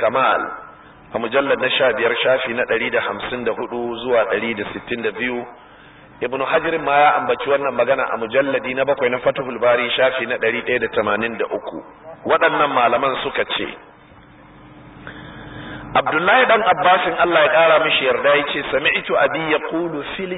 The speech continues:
jahiliyyati." Na ji babana yana faɗi a sadda yake a jahiliya. Ya ce,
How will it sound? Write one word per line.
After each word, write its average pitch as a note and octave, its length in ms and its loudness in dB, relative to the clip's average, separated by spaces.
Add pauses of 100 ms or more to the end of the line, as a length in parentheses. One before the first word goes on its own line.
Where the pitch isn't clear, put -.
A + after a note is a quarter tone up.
jahiliyyati." B2 920 -2 (1120)
Na D3+ 240 2
ji E3 140 -4
babana C#3 800 4
yana C3+ 480 0 (120)
faɗi C3 300 -2 (100)
a A2+ 100 0
sadda C#3 460 -2
yake B2+ 400 -2
a B2 100 2
jahiliya. G2+ 840 0 (1080)
Ya B2 120 -4
ce, A2+ 420 -6